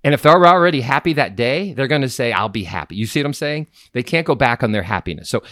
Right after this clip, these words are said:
you gotta get them when their mood is right. So you're playing, again, this is a little Machiavellian, but you're playing their mood, right?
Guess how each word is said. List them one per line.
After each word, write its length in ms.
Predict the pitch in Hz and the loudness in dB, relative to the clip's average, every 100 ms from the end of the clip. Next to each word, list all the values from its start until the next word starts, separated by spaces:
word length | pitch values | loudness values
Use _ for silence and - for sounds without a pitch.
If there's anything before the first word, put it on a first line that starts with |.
| - | -8
you 100 | 117 | -2
gotta 220 | 151 208 | 0 0
get 220 | 180 175 | 0 0
them 100 | 165 | 0
when 160 | 131 123 | 0 2
their 160 | 147 185 | 4 4
mood 220 | 123 90 | 2 -2
is 160 | 82 | -4
right. 260 | 82 73 - _ | -8 -10 -12 _
So 200 | - 120 | -8 -6
you're 160 | 110 113 | -4 -6
playing, 440 | - 156 160 151 | -8 -6 -4 -6
again, 320 | 110 113 120 104 | -6 -6 -4 -4
this 140 | 113 | -8
is 80 | 113 | -8
a 20 | |
little 160 | 135 127 | -4 -2
Machiavellian, 560 | 127 113 107 127 110 | -2 -4 -4 -4 -4
but 120 | - | -8
you're 100 | 101 | -12
playing 320 | - 131 123 110 | -10 -6 -4 -4
their 80 | 98 | -6
mood, 240 | 87 67 98 | -8 -10 -10
right? 260 | 110 131 | -10 -10